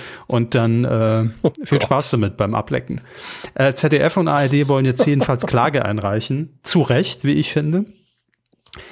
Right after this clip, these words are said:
Speaker 1: Schauen wir mal, was draus wird. Nein.
Speaker 2: Gegen Sachsen allgemein, oder was?
Speaker 1: <laughs> Sachsen-Anhalt wird einfach, wird einfach ausgegliedert, glaub ich. Das wird die Konsequenz sein.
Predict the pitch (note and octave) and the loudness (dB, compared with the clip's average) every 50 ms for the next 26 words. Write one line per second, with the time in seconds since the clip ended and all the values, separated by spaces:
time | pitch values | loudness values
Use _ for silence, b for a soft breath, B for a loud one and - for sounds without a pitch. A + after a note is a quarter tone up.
0 | B B B B B - - - C#3+ D3 E3 D#3 B2 G2 G2 G#2 G#2+ - - - | B B B B B -16 -6 -2 0 0 2 2 2 2 0 -2 -4 -6 -6 -6
1 | B2+ A2 - - C#3 C3+ - - - _ _ _ _ _ _ _ _ _ _ _ | -6 -6 -4 -4 -4 -6 -6 -8 -16 _ _ _ _ _ _ _ _ _ _ _
2 | _ _ _ _ _ _ _ _ _ _ _ _ _ _ _ _ - - B B | _ _ _ _ _ _ _ _ _ _ _ _ _ _ _ _ -20 -20 B B
3 | B B B B B - A#2 B2 C3+ A#2+ - - - A#2+ A#2 A#2+ A#2+ A2+ G#2+ B2+ | B B B B B -4 -2 -2 -4 -6 -6 -2 0 0 0 0 0 -2 -2 -2
4 | C#3 - - - - A#2+ G#2+ - G2+ A2+ A2 G#2+ A2+ A2 A2 C#3 C3+ A#2+ A2+ - | -4 -4 -6 -6 -4 -4 -2 -2 -2 -2 -2 0 0 0 0 0 0 0 -2 0
5 | A2+ G2+ G2+ G#2 - G#2+ - - A#2 G2+ - - - E3 F3 F3 - - F#3 D3 | 0 0 2 2 0 0 0 0 0 0 0 2 2 2 2 2 0 0 0 2
6 | C#3+ F3 F3 D#3 C3 A2+ B2+ C3 B2 - D3+ D3+ C#3+ D#3+ D#3 D3 - - - - | 2 2 4 2 2 2 2 0 0 0 0 2 4 4 2 2 0 -6 -14 -20
7 | - - - C#3 D#3 E3 E3+ E3+ D3+ C3+ D3 C#3 D3+ C#3+ D#3 - - D#3 C3 - | -16 -6 -2 0 0 0 0 0 0 0 0 2 2 2 0 0 0 -2 -4 -2
8 | - G#2+ G2+ G2 G2+ F#2+ - - - - - G#2+ F#2+ G2 G2 G2 - - - C3+ | -2 -2 -2 -2 -2 -4 -6 -8 -12 -6 -4 -2 -2 -2 -2 -4 -4 -2 -2 -2
9 | B2 - C#3 B2 C3+ A#2+ C3+ C3+ A#2+ A#2 B2 A#2+ - B2 A#2 B2 - - A#2 A2 | 0 0 0 0 0 0 0 0 0 0 -2 -2 -2 -2 -2 -2 -2 -4 -6 -6